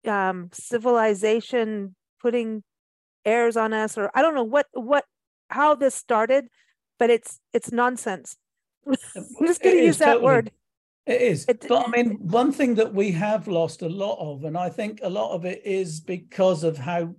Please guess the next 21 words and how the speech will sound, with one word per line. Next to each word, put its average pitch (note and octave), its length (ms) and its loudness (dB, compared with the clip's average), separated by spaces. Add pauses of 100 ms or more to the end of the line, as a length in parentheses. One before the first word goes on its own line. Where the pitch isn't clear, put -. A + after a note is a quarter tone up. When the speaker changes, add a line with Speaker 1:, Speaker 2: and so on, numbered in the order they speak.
(100)
Speaker 2:
some G3+ 320 -4
of D#3+ 100 -6
us D3+ 200 -4
have D#3+ 160 -6 (120)
sort - 160 -6
of D3 60 -8
been D#3+ 180 0
brought F3 340 0
up E3+ 300 -4 (360)
and E3+ 220 -4
how F#3 140 0
the E3+ 140 -8
system F#3 560 -4
has D#3+ 300 -6
told F#3 380 -6
us C#3+ 300 -12 (320)
that D#3+ 240 0
we G3 220 2
can't G3 580 2
do D#3+ 200 -2
things. C#3 460 -10